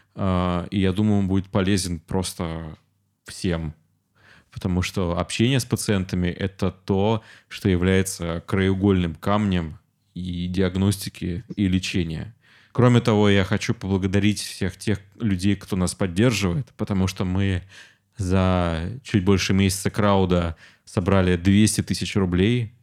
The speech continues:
и выпустили шестьдесят восемь уже материалов, посвящённых новой коронавирусной инфекции, взятые из самых лучших научных и медицинских журналов. И мы не собираемся останавливаться, тем более, что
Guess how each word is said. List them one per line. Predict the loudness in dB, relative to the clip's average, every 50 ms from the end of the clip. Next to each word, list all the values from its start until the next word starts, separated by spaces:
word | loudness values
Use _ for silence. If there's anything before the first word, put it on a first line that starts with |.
| _ _ -2
и | 0 0 2 2 2 0 0 0 2
выпустили | 0 0 2 0 -2 -2 -2 -2 0 0 0 0 -2 -4 -6 -12 _
шестьдесят | -8 -6 -4 -2 -2 0 0 0 -2 -2
восемь | 0 0 0 0 0 0 -4 -4 -4
уже | -4 -6 -8 -8 -10 -10 -8
материалов, | -4 -4 -4 -4 -2 -2 0 0 0 0 0 -2 -6 -8
посвящённых | -12 -8 -6 -6 -6 -4 -6 -6 -6 -6 -6 -8 -10 _ _ -20 -20 -20 -20 -18 _ 0
новой | 2 4 6 6 4 4
коронавирусной | 2 0 2 2 2 4 4 2 2 2 0 -2 -2 -2
инфекции, | -2 -2 -2 -4 -4 -4 -6 -12 -12 -10 -12 -12 -14 -18 _ _ _ _ -10
взятые | -8 -4 -2 -2 -2 0 0 -2 -2
из | 0
самых | 0 0 0 0 0 0 2
лучших | 2 2 2 2 -2 -6 -6 -8 -10 -20 _ -20 -20 -20 -20 -20 -20 -20 _ _ _ _ -10
научных | -4 -2 2 2 2 2 0 0 -2 -4 -4 -2 -2
и |
медицинских | -4 -2 -4 -4 -6 -4 -4 -4 -4 -2 -2 -2 0
журналов. | 0 2 2 2 2 0 0 -2 -4 -8 -12 _ _ _ -4
И | -2 0 2 2 2 2 2 0 0 -2 -6 _ -20 -20 _ _ _ _ _ _ _ _ -4 0
мы | 4 4 6 6
не | 6 4
собираемся | 4 2 2 2 4 4 4 4 2 0 0 -2
останавливаться, | -4 -4 -2 0 0 2 2 2 2 2 0 0 -4 -6 -10 -14
тем | -12 -6 -4 -2
более, | 0 2 2 2 2 2 0 -2
что | -4 -6 -4 -2 -2 -2 -2 -4 -8